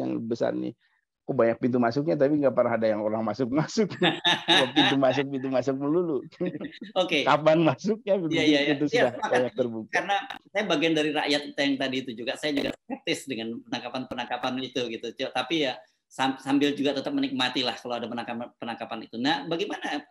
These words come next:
Speaker 2: usulan Anda ini sebagai aktivis anti korupsi? Karena Anda sendiri masih tet-,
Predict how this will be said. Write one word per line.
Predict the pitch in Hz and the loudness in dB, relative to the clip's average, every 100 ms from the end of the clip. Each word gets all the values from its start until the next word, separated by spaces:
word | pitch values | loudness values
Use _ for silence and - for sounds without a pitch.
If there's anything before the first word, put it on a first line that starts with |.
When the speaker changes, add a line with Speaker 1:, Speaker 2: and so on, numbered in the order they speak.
| 156 | -8
Speaker 2:
usulan | 151 170 156 143 | -6 -4 -2 -2
Anda | 135 127 120 | -4 -4 -4
ini | 117 | -6
sebagai | 117 113 117 | -8 -6 -4
aktivis | 113 - 107 - 113 - - | -6 -6 -12 -10 -10 -12 -16
anti | 110 - | -14 -10
korupsi? | 117 110 120 | -8 -8 -8
Karena | 120 113 120 | -8 -8 -8
Anda | 120 120 123 127 - - | -8 -4 -4 -4 -8 -14
sendiri | - 120 120 | -10 -6 -4
masih | 131 120 - 120 | -4 -6 -12 -14
tet-, | 123 | -14